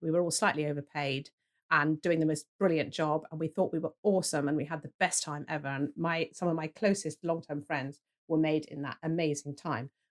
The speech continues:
I should also say that while I was at Surrey, I met my husband. So that was part of the kind of amazing year, intellectual and, um, emotional, uh, year that I had that, that kind of set me up really for the rest of my life. And then we had that, I had an amazing time at the Home Office, which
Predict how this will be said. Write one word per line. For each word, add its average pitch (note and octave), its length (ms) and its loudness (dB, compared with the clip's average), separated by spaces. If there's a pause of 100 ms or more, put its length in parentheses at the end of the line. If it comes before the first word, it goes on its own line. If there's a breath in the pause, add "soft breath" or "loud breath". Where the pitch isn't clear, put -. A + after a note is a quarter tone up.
I A3+ 60 4
should A#3+ 120 4
also E4 200 8
say G3 160 6
that F3 100 6
while A3+ 160 10
I B3 60 8
was G#3+ 100 4
at - 80 0
Surrey, D3+ 260 4
I D#3+ 80 0
met D#3 140 0
my D3+ 120 0
husband. D3 520 -4
So - 160 -6
that F3 200 -4
was E3 120 -2
part - 380 0
of C#3 220 -4 (920)
the D#3 80 -10
kind D3+ 220 -6
of C#3+ 100 -4 (200)
amazing D3 880 0
year, D3 600 -4 (120)
intellectual E3 760 -6
and, C#3+ 280 -8 (360)
um, C3 300 -6
emotional, D#3 520 -2 (100)
uh, - 40 -4
year D#3+ 420 2
that D3 140 -2
I D3+ 100 -4
had C3 300 -2
that, - 200 -10
that C3 260 -6 (180)
kind C#3+ 100 -2
of C#3 100 -6
set - 300 -2
me E3+ 100 0
up E3+ 160 2
really C#3+ 160 -2
for C#3 100 -10
the D#3+ 60 -12
rest D3+ 200 -6
of E3 60 -8
my D#3+ 100 0
life. D#3+ 260 0
And A3 140 8
then B3+ 300 6 (120)
we G3 100 6
had F3+ 160 0
that, - 120 -6
I F3+ 80 -6
had E3+ 160 -6
an E3 80 0
amazing F#3+ 320 4
time D#3+ 180 -6
at - 60 -10
the - 80 -16
Home G#3+ 200 6
Office, - 340 -6
which - 320 -6